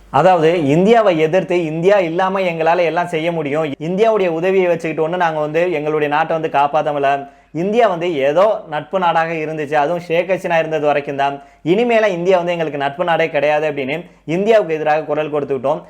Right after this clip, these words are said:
கிட்டத்தட்ட இந்தியாவை வந்து முழுமையாகவே வந்து பகைத்துக்கிட்டாங்க அப்படின்னு தான் சொல்லணும். அந்த அளவுக்கு இந்தியாவுக்கும் வங்கதேசத்துக்கும் இடையே ஒரு மிகப்பெரிய பிரச்சனை வந்து எழுந்துச்சு. ஆனா ஒவ்வொரு தடவையும் இந்தியாவுக்கு எதிராக வங்கதேசம் குரல் எழுப்பும் போதும் இந்தியா அமைதி காத்துட்டு வந்தாங்க.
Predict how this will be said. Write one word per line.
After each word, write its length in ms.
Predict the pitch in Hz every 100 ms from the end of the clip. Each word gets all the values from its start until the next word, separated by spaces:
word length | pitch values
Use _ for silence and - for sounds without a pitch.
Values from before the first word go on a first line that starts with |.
| _ _
கிட்டத்தட்ட 500 | 170 185 170 190 196
இந்தியாவை 460 | 160 175 208 190
வந்து 180 | 165 180
முழுமையாகவே 680 | 160 180 196 202 196 190 185
வந்து 220 | 160 165
பகைத்துக்கிட்டாங்க 680 | 160 151 175 180 160 160 156
அப்படின்னு 260 | 147 143 156
தான் 120 | 156
சொல்லணும். 320 | 143 143 208 - -
அந்த 280 | 151 190 233
அளவுக்கு 280 | 214 202 170
இந்தியாவுக்கும் 340 | 180 185 175
வங்கதேசத்துக்கும் 520 | 160 170 170 156 151
இடையே 180 | 147 175
ஒரு 120 | 160
மிகப்பெரிய 460 | 147 151 165 165 165
பிரச்சனை 360 | 147 147 147
வந்து 140 | 147 147
எழுந்துச்சு. 480 | 143 147 156 156 156 _ _
ஆனா 280 | 147 160 165
ஒவ்வொரு 460 | 160 190 233 240 202
தடவையும் 520 | 185 180 170 196 175
இந்தியாவுக்கு 520 | 160 175 196 190 165
எதிராக 300 | 160 156 156
வங்கதேசம் 480 | 151 156 170 165 147
குரல் 220 | 151 156
எழுப்பும் 280 | 156 147 143
போதும் 340 | 131 139 185 - -
இந்தியா 360 | 147 165 170
அமைதி 320 | 135 156 156 147
காத்துட்டு 300 | 139 143 151
வந்தாங்க. 440 | 143 147 147